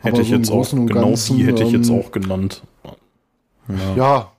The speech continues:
Speaker 2: vielleicht, weil die auch so ein bisschen hervorstechen, weil die wirklich nicht
Speaker 1: Ja,
Speaker 2: schlecht
Speaker 1: King
Speaker 2: sind,
Speaker 1: Nothing
Speaker 2: so
Speaker 1: finde ich
Speaker 2: für
Speaker 1: sogar
Speaker 2: das, was sie
Speaker 1: ziemlich
Speaker 2: sind,
Speaker 1: cool.
Speaker 2: ne?
Speaker 1: Dafür, dass der
Speaker 2: Ähm,
Speaker 1: immer so untergeht.
Speaker 2: Also ich muss sagen, ja, also ich muss insgesamt sagen, auch wenn du das Album so durchhörst, äh, das hat natürlich auch so grad so zuletzt so mit The Outlaw Torn so, äh, schon starke Längen,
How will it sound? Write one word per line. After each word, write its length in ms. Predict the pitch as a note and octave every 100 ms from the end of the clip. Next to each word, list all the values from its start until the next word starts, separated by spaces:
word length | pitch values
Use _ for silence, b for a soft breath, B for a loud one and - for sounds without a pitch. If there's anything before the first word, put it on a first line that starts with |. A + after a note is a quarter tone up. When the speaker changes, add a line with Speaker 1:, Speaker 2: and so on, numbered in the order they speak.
| - -
Speaker 2:
vielleicht, 240 | C#3 C#3+ D3+
weil 80 |
die 60 | C#3+
auch 100 | C#3
so 80 | C#3+
ein 60 |
bisschen 240 | B2+ B2+ C3+
hervorstechen, 600 | A#2+ B2+ C3 - A#2+ B2
weil 120 | B2
die 100 | A#2+
wirklich 300 | A#2+ C#3 G2+
nicht 100 | A2
Speaker 1:
Ja, 140 | -
Speaker 2:
schlecht 160 | A2 A#2
Speaker 1:
King 100 | A#2+
Speaker 2:
sind, 80 | A2
Speaker 1:
Nothing 240 | G#2 B2
Speaker 2:
so 120 | A#2
Speaker 1:
finde 120 | G2+ A#2+
ich 60 |
Speaker 2:
für 60 | G#2+
Speaker 1:
sogar 160 | A2+ A2
Speaker 2:
das, 100 | -
was 60 |
sie 60 | A2
Speaker 1:
ziemlich 180 | G#2+ F#2+
Speaker 2:
sind, 260 | G#2+ G#2
Speaker 1:
cool. 140 | G#2+ G2+
Speaker 2:
ne? 100 | A2 B B B B
Speaker 1:
Dafür, 200 | G#2 A2
dass 140 | A2+ A#2+
der 80 |
Speaker 2:
Ähm, 80 | A#2
Speaker 1:
immer 100 | A#2
so 120 | A2
untergeht. 800 | A2+ A#2 B2 A#2 G#2+ A2+ A2+ - - -
Speaker 2:
Also 240 | - C#3+ F#3
ich 300 | F3+ F3 D#3+
muss 140 | G#3+
sagen, 380 | F#3+ F3+ F3+ C#3+ _ _ _ _ _ A#2
ja, 360 | B2 B2+ C#3+
also 200 | C3 C3+
ich 40 | D3
muss 140 | E3+
insgesamt 460 | F#3 G3 G#3 E3+ D3+
sagen, 280 | E3 D3+ D3+
auch 120 | C3+
wenn 80 | D3
du 80 | C#3+
das 100 | -
Album 300 | C3 D#3 C#3
so 140 | B2
durchhörst, 960 | A2 A2+ D#3+ E3+ - C#3 D3+ D3 - B2
äh, 180 | A#2+
das 100 | B2
hat 120 | B2+ B2
natürlich 340 | A#2+ C3 C3
auch 160 | B2 B2
so 220 | - B2+
grad 260 | A2+ B2
so 100 | -
zuletzt 460 | A#2+ - A2+ B2 -
so 80 | A#2+
mit 140 | A#2
The 80 | A#2
Outlaw 320 | A#2 B2+ A#2
Torn 360 | A#2 B2 B2+ B2+
so, 460 | A2+ A#2 B2 B2
äh, 60 | A#2
schon 280 | A#2 - A#2+
starke 400 | - B2 B2 B2+
Längen, 460 | A#2+ B2 C3+ B2+